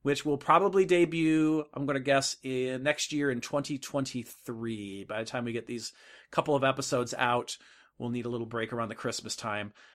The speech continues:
and then we'll start in January on, uh, on Matt's season. Matt, you have chosen, you're not, not showing what it is right now, but you have chosen, correct?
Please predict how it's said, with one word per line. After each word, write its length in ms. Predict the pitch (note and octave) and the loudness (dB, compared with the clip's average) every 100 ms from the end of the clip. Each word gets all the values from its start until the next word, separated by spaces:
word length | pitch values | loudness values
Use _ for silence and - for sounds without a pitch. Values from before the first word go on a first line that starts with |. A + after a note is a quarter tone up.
| _ | _
and 240 | A2+ - A2 | -14 -10 -8
then 100 | A2 | -8
we'll 100 | A2 | -8
start 300 | - A2 A2 | -4 -4 -4
in 60 | |
January 680 | A2 A2 A2 G#2+ G#2 G2+ G2+ - | -6 -6 -6 -6 -4 -4 -6 -8
on, 340 | A2 G#2+ G2+ | -6 -4 -6
uh, 360 | G#2 G#2 G2+ G2+ | -6 -4 -6 -6
on 200 | A2 G2+ | -8 -6
Matt's 260 | G#2 G2+ - | -8 -8 -8
season. 420 | G#2 G2 F#2+ G2+ - - - | -10 -10 -12 -14 -20 -20 -12
Matt, 440 | A#2+ C3 C#3 - | -2 4 4 4
you 180 | C#3 A3+ | 4 4
have 100 | - | 4
chosen, 600 | - A#3+ A3 E3+ E3+ G3+ | 8 8 8 4 2 -2
you're 100 | D3+ | -4
not, 200 | C3+ E3 - - | 0 0 -2 -2
not 260 | F#3+ C4+ | 4 4
showing 260 | - D#4 F4 | 10 8 10
what 120 | F#4 | 6
it 80 | F#4+ | 6
is 120 | F4 | 6
right 120 | A#3+ | 8
now, 120 | F#3 F3 | 8 6
but 100 | F3 | 4
you 80 | |
have 220 | E3+ G3+ C4 | 6 6 6
chosen, 340 | E4+ A#3 D#3+ | 2 2 0
correct? 560 | - D3+ G#3+ - - | 2 2 2 -2 -16